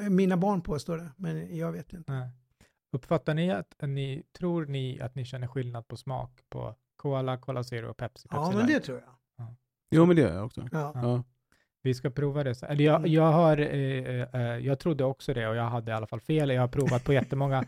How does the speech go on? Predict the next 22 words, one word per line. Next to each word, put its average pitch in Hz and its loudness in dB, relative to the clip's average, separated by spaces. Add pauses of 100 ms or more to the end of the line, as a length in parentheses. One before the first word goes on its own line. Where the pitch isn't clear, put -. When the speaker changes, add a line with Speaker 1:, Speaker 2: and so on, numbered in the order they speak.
Speaker 1:
<laughs> - 0
Speaker 2:
och 151 2
de 151 6
flesta - 4
har 120 2
fel. - -10 (140)
Speaker 1:
Ja, 180 -4 (220)
ja. 117 -2
Speaker 2:
Eh, 117 -2 (140)
det, 139 -2 (100)
alltså 123 0
när 143 2
man 131 0
blundar, 127 4
tar 127 0
ett 117 2
Speaker 1:
Ja, - 2
Speaker 2:
blindtest 127 2
Speaker 1:
ja, 156 -2
Speaker 2:
sen, 123 -6
liksom. 147 -8
Speaker 1:
ja. - -16